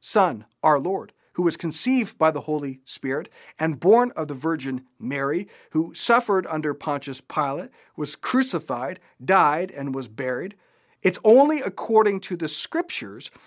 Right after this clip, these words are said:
that I believe the third day he rose again from the dead and ascended to heaven and is seated at the right hand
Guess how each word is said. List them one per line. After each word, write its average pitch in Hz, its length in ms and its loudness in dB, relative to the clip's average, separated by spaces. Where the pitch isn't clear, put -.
that 165 180 4
I 190 180 4
believe 190 400 0
the 165 140 -4
third 165 440 0
day 202 380 4
he 175 160 -6
rose 160 340 0
again 156 380 -4
from 143 220 -8
the 143 100 -4
dead 185 420 -2
and 175 120 -2
ascended 175 760 0
to 170 120 -6
heaven 208 420 0
and 139 180 -6
is 147 220 -8
seated 262 480 0
at 160 140 -2
the 165 60 0
right 170 300 0
hand 190 460 -4